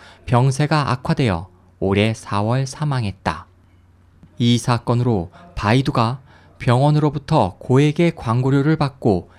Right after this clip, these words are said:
입증되지 않은 허위 내용을 게재한 사실이 드러나 온 중국 사회는 분노로 들끓었다. 밝혀진 데 따르면 웨이 씨는 바이두의 검색 결과에만 의지해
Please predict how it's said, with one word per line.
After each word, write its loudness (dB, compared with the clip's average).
입증되지 2
않은 0
허위 4
내용을 2
게재한 0
사실이 -2
드러나 -2
온 2
중국 -4
사회는 0
분노로 2
들끓었다. -2
밝혀진 0
데 0
따르면 0
웨이 2
씨는 -2
바이두의 2
검색 -2
결과에만 0
의지해 0